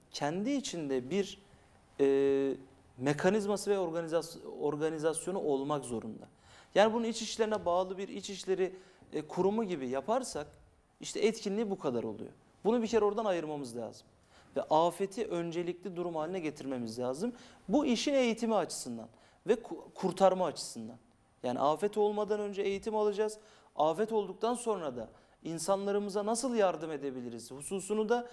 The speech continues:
yine afad'dan alacağımız eğitimlerle çözeceğiz. Bunun başka bir yolu yok.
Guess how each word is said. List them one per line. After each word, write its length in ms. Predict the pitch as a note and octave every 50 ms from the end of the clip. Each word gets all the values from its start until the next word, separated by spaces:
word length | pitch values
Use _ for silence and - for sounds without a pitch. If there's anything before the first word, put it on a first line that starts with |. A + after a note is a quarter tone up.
| - - - - -
yine 180 | - D#3+ A3 C4
afad'dan 480 | A3 G3 G3+ - G3+ F#3 F#3+ - F#3 F3+
alacağımız 400 | E3+ F3 D#3+ D#3+ G3+ B3+ C4+ C4+
eğitimlerle 520 | C4+ C4 B3+ B3+ B3 B3 B3 A3 F3 C#3+
çözeceğiz. 540 | - - B2 A2+ A2+ A2+ A2+ A2 - - _ _ _ _ _ _ _ -
Bunun 200 | C#3+ D#3 D#3+ D#3
başka 300 | D#3+ D#3+ D#3 - G3 F#3
bir 60 | F3
yolu 220 | F3 F3+ G3+ A#3+ D4+
yok. 180 | C#4 - -